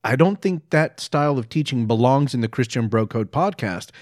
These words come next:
That belongs in my other channel called Equipped." And interestingly enough, when I started the Christian Bro Code Podcast, I, I put Equipped to one side and I just focused on the Christian Bro Code Podcast.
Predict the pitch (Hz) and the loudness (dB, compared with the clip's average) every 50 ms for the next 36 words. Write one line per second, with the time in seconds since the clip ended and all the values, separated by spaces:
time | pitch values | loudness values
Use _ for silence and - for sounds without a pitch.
0 | - - - - - 113 135 139 151 143 156 143 131 120 117 120 117 110 123 117 | -20 -20 -20 -4 0 2 2 4 4 4 4 4 4 2 2 0 0 -2 0 2
1 | 110 113 - 95 104 104 104 - - 110 104 101 101 101 - - 101 98 101 - | 2 2 0 0 -2 -2 -4 -4 -4 -4 -2 -2 -4 -6 -6 -4 -4 -4 -4 -6
2 | - 101 - - - 170 160 - - - - _ - - - - - - - _ | -8 -10 -6 0 2 4 4 2 0 -8 -20 _ -20 -20 -20 -20 -20 -20 -20 _
3 | _ - 139 139 143 170 175 - 220 - - 190 185 175 160 147 131 143 143 131 | _ 0 2 4 4 2 2 0 -2 0 0 0 2 4 4 4 6 4 4 2
4 | - - 139 123 120 117 - - 151 151 160 156 - - 147 131 - 139 127 120 | 2 0 0 0 0 0 0 0 0 0 0 0 -2 0 0 0 0 0 0 2
5 | 123 117 113 - 120 110 - - 123 131 151 147 - 131 120 117 - - - 123 | 2 2 2 2 2 0 2 2 2 2 2 2 0 0 0 0 -2 -2 0 2
6 | 117 120 113 - 120 117 113 - - - 127 - - 127 110 - - - 165 170 | 2 2 2 2 0 0 0 0 0 0 0 0 0 -4 -6 -6 -2 2 2 2
7 | 165 - - - - - 131 120 123 127 123 123 113 113 - 160 180 190 185 147 | 2 0 -4 -6 -2 -2 0 2 2 2 2 0 -2 -2 0 2 2 4 2 2
8 | 123 117 117 117 107 117 110 - - 127 113 107 - - 117 110 107 107 - 117 | 2 2 0 0 -2 -4 -4 0 0 0 0 0 -2 -4 -2 -2 -4 -4 -4 -6
9 | 110 - 113 107 104 117 110 107 - 110 101 - - 135 151 185 170 - 135 113 | -4 -4 -6 -4 -4 -4 -4 -4 -4 -4 -4 -2 0 2 2 2 2 0 -2 -2
10 | 110 107 110 - | 0 -2 -2 -4